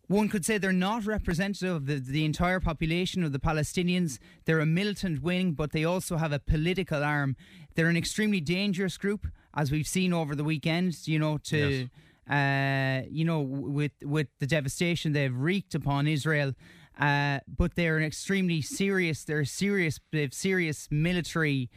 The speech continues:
Speaker 1: assets at their disposal.
Speaker 2: And I suppose the pity is that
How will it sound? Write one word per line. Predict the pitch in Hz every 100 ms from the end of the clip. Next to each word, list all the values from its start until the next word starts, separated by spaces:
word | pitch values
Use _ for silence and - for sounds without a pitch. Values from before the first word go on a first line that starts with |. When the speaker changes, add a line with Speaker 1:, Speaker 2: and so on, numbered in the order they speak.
| - - - -
Speaker 1:
assets | 165 - 151 -
at | 139 -
their | 135
disposal. | 131 - 156 139 113
Speaker 2:
And | 165 160
I | 170
suppose | 139 180 160
the | 139
pity | 143 185 160 143
is | 143 165 165 165 -
that | - 120 123 104